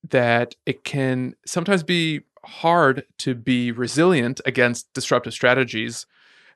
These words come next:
um, while also sometimes I'll just lose if I couldn't find a payoff. So on the one hand, it's not a fast deck in general, and I think the version without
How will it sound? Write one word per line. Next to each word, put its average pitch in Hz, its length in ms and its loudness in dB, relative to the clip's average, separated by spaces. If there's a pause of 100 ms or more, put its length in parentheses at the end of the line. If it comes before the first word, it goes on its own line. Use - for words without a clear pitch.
um, 117 380 0
while 123 240 -2
also 131 720 0
sometimes 123 420 -4
I'll 123 100 4
just 120 200 -6
lose 123 220 -4
if 120 100 -6
I 113 80 -8
couldn't 135 180 -6
find 120 160 -4
a 104 60 -10
payoff. - 600 -2 (500)
So 117 380 0 (300)
on 135 80 -8
the 135 60 0
one 151 120 6
hand, 156 160 4
it's 170 140 -6
not 180 140 0
a 165 60 -2
fast - 460 -8
deck 190 340 -4 (320)
in 131 140 -4
general, 147 560 2
and 135 120 0
I 127 60 0
think 135 220 -4
the 127 80 0
version 127 400 0
without 117 440 0